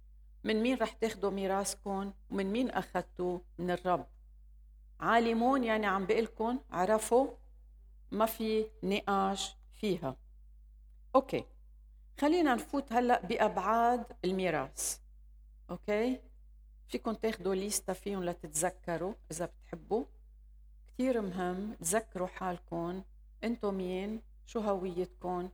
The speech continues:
وشو ورثتكن. ورثتكن هون على الأرض بدكن تصرفوها، فوق ما بحاجة لإلها، هون بدنا نصرفها. أول شي، ماذا يرث المؤمن؟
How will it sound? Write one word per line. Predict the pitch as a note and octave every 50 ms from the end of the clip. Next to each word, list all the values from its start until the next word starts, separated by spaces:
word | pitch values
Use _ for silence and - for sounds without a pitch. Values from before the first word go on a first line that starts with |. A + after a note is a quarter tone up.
| - - - - -
وشو | E3+ - - A3 G#3 F#3+
ورثتكن. | F3+ F3+ - - F3+ - - - - D#3 D3+ C#3+ C3 - - - - - - - - - - - -
ورثتكن | - F3+ F3+ F#3 - C4 B3+ - - - C#4 C#4 F3+
هون | E3+ E3 F#3+ A3+ B3 A3+ F#3
على | D#3 E3+ F3+ F3 E3+ E3
الأرض | D#3+ - - F#3 F3+ F3+ F#3+ G#3 F#3+ - - - -
بدكن | F3 - - - F3 F3 F3+ - -
تصرفوها، | F#3+ F3+ - - E3+ - - - - F3+ D#3 C#3+ C#3 - - - - - - - - - -
فوق | A#3+ C4+ C4+ - -
ما | A3 G#3+
بحاجة | G3 F3 - - D3+ C#3+ C#3+ C3+ C#3 C3+
لإلها، | B2 - - - - - - - - - - - - - - - - - - - - - - - - G#3+
هون | B3+ B3+ A3+ F#3+ E3+
بدنا | D#3+ D#3+ D#3+ D3+
نصرفها. | C3+ C#3 - - - C#3+ C#3+ - - A#2+ B2 - - - - - - - - - - - - - - -
أول | B3 D4 C4+ B3 A3+ -
شي، | - - D#3 C#3+ - - - - - -
ماذا | A#3 D4+ D4+ C4 C4 A#3
يرث | G#3+ G#3+ G#3 G3 F3+ F3 E3+ - -
المؤمن؟ | D3+ C#3 D#3 D3+ - - C#3 D3+ A2+